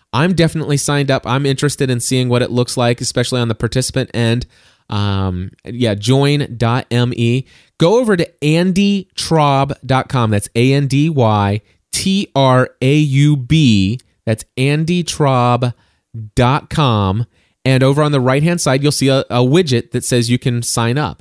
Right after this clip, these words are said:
And go ahead and, and sign up right now. It's free. I think they're giving away some iPod Nanos as well. So, uh, go there. You might pot-,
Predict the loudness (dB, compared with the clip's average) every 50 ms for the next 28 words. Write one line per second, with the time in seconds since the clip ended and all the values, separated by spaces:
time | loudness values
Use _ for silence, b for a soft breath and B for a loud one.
0 | -10 -6 -4 -2 -2 -2 0 0 0 2 2 2 0 0 -2 -2 -4 -4 -4 -2
1 | -2 -4 -4 -2 -2 0 0 -2 -2 -2 0 0 0 0 0 -2 -2 0 0 -2
2 | -4 -6 -4 -2 0 0 0 -2 b b b b b b -4 -2 0 0 0 0
3 | 0 0 2 0 0 2 2 2 2 2 2 2 2 0 -2 -4 -4 -2 0 0
4 | 0 0 0 -2 -2 -2 0 0 -2 0 0 0 0 0 -2 -2 -2 -4 -6 -4
5 | -2 -2 0 0 0 -2 -4 -8 b b b b b b -4 0 2 2 4 4
6 | 4 2 2 0 -2 -2 -2 -2 -2 -4 -2 0 0 2 2 2 2 2 0 0
7 | 0 -2 -4 -4 -4 -4 -2 -2 -2 -4 -6 -6 -6 -6 -6 -6